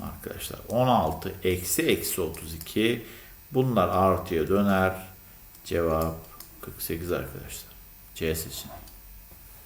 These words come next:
Onuncu soruyla devam edelim. Eksi on üç artı eksi on dokuz A, eksi yirmi sekiz artı artı kırk bir B,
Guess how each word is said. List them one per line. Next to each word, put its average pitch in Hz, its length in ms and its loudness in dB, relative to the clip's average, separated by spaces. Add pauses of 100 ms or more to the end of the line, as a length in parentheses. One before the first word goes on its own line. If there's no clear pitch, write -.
(960)
Onuncu 104 320 0
soruyla 82 440 2
devam 76 260 4
edelim. 76 360 -2 (3750)
Eksi 127 340 12
on 156 140 6
üç 127 260 4
artı 113 320 12
eksi 104 260 6
on 113 160 8
dokuz 95 360 4
A, 90 300 6 (220)
eksi 110 320 6
yirmi 123 220 8
sekiz 135 280 4
artı 98 420 10
artı 92 340 6
kırk - 280 -4
bir 82 240 4
B, 107 320 8